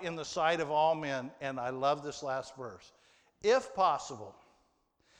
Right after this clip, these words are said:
as far as it depends on you, be at peace with all men." Peace with all men. Even if I break the good china,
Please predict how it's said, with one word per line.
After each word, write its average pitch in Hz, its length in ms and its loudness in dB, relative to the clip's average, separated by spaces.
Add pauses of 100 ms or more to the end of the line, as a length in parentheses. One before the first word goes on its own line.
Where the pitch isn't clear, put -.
(240)
as 156 280 2
far 262 720 0
as 233 480 2
it 226 160 -6
depends 202 520 -4
on 202 220 -2
you, 135 440 -6 (1080)
be 156 160 -6
at 170 160 -8
peace 160 320 -10
with 127 100 -6
all 117 200 -2
men." 117 220 -12 (2250)
Peace - 680 -14 (280)
with 113 160 -12
all 107 180 -4
men. 107 260 -14 (2250)
Even 175 340 -8
if 160 160 -8
I 147 100 -2
break 127 340 -6
the 131 100 -12
good 127 240 -10
china, 135 580 -12